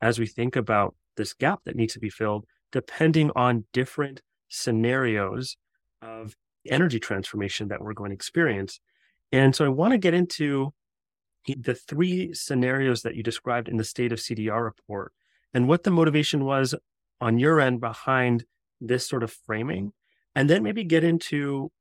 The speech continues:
why that kind of ten to fifteen years, the following ten to fifteen years are so critical for the growth of some of these novel C D R approaches.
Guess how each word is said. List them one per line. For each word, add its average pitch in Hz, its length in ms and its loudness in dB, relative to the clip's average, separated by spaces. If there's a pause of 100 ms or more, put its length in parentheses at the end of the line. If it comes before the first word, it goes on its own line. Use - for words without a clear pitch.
(240)
why 135 400 4
that 131 400 0
kind 131 160 0
of 120 100 -4
ten 147 280 -4
to 139 100 -10
fifteen 131 480 -8
years, 113 640 -2 (500)
the 120 220 -10
following 143 420 4
ten 120 160 -2
to 117 60 -8
fifteen 117 320 -8
years 113 180 -4
are 110 60 -8
so 117 160 -6
critical 120 640 -4 (160)
for 120 100 -4
the 110 80 -2
growth 113 320 0
of 113 140 -8
some 117 180 -2
of 104 60 -8
these 110 160 -6
novel 104 260 -4
C - 160 -10
D 101 140 -8
R 98 80 -6
approaches. - 600 -12